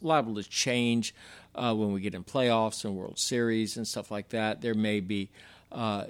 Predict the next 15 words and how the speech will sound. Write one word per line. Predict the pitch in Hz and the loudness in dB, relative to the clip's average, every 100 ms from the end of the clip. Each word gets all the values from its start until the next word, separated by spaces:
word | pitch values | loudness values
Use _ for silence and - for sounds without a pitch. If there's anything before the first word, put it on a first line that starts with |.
| 151 | -4
different | 123 113 | -4 -2
things | 120 117 | -4 -2
that | 143 | 2
I, | 160 - | 2 2
I'm | 143 147 | 2 4
not | 131 | 4
even | 120 101 | 4 2
aware | 98 113 104 | 2 4 2
of | 90 | 0
now. | 107 - - - - - | -6 -12 -16 -20 -20 -8
Could | - 139 | 2 2
this, | 113 123 - - - | 4 2 2 -6 -14
but | 82 82 135 | -6 -2 0
that | 139 123 | 2 2
has | - 127 123 | 0 0 0